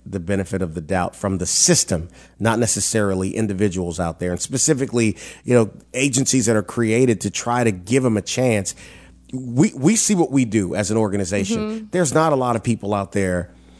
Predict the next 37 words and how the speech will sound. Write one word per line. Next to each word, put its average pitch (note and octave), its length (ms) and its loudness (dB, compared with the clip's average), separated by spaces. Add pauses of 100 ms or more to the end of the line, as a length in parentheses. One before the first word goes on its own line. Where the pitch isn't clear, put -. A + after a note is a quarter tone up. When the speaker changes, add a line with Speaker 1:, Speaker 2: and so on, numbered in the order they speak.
(240)
Speaker 1:
standing G#2+ 560 2
with G2+ 200 2
us. G#3+ 160 2
Speaker 2:
No. A3+ 100 4 (100)
Speaker 1:
Not, F#3 260 2
not F#3+ 220 4
of D#3+ 120 0
the, C3+ 100 2 (140)
not E3 260 4
on F3+ 100 6
the C3+ 80 2
government C3 520 2
side. F2+ 360 -2
Like, B2 200 2
Speaker 2:
Right. - 80 0
Speaker 1:
in D#3 80 6
the D3 80 4
community, G3+ 600 2 (300)
there F3 100 2
are - 40 6
more D3+ 220 4
people D3 380 2
than B2+ 180 4
we C3+ 80 6
can A#2+ 180 0
count A2 340 -2
who, G#3 60 0
Speaker 2:
Yes. A#2 200 6
Speaker 1:
who, A#2+ 120 2
who C3 300 0
are G#2+ 100 2
in G2+ 80 0
the F#2+ 80 -2
trenches. F#2 400 -4
Speaker 2:
Yeah, G#3+ 160 4
Speaker 1:
But, - 140 -4
Speaker 2:
yeah. G3+ 180 -2